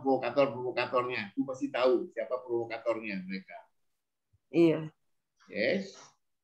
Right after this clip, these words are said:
Speaker 1: Oke.
Speaker 2: Oke, oke,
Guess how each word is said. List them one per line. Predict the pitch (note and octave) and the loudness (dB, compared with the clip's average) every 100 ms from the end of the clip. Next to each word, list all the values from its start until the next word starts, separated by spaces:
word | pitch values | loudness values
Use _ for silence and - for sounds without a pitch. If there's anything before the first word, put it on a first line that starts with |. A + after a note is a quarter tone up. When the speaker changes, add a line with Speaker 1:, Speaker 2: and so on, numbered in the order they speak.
| - | -18
Speaker 1:
Oke. | F2+ F#2 E2+ E2+ F2 - - _ _ _ - - _ _ _ _ - - _ _ _ - - | -8 -6 -4 -6 -14 -20 -20 _ _ _ -20 -20 _ _ _ _ -20 -20 _ _ _ -20 -16
Speaker 2:
Oke, | F3 - - E3 | -16 -12 -8 -6
oke, | D#3+ - | -6 -4